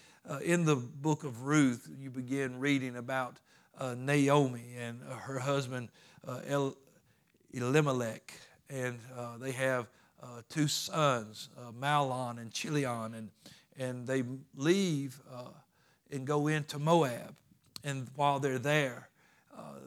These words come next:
the sons take, both take wives, and they're living there. But then, uh, Naomi's husband dies. And not long after that, uh,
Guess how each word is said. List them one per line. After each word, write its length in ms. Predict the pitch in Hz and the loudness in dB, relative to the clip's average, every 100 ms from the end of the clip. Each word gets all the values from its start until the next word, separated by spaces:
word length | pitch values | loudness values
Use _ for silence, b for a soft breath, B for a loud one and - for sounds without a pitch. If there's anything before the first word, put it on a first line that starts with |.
| 139 | -16
the 100 | 117 | -10
sons 520 | - 170 147 139 127 | -6 -2 0 0 -2
take, 340 | - 139 135 - 131 _ - 165 | -8 -6 -6 -10 -20 _ -20 -12
both 200 | 139 135 | -6 -6
take 200 | - 139 120 | -4 -6 -2
wives, 460 | 127 135 139 131 | 2 6 6 4
and 100 | 123 | -4
they're 140 | 123 123 | -6 -2
living 320 | 131 135 131 | 0 0 -2
there. 200 | 135 139 | -2 -2
But 160 | 131 135 | -2 -2
then, 340 | 170 165 160 b b b - | 0 0 -6 b b b -10
uh, 320 | 156 143 135 | -4 -4 -6
Naomi's 500 | 143 170 180 170 151 | -2 2 4 2 -2
husband 460 | - 170 160 156 131 | 0 -2 -2 -6 -6
dies. 540 | 139 143 - - - - - _ _ _ _ _ _ _ _ | -6 -6 -10 -18 -20 -20 -20 _ _ _ _ _ _ _ _
And 140 | 120 127 | -12 -4
not 180 | 135 139 | -4 0
long 220 | 139 135 | 0 0
after 240 | 139 147 | -4 -4
that, 400 | 143 156 156 - - b b b - | -2 0 -2 -4 -20 b b b -16
uh, 300 | 131 127 | -14 -12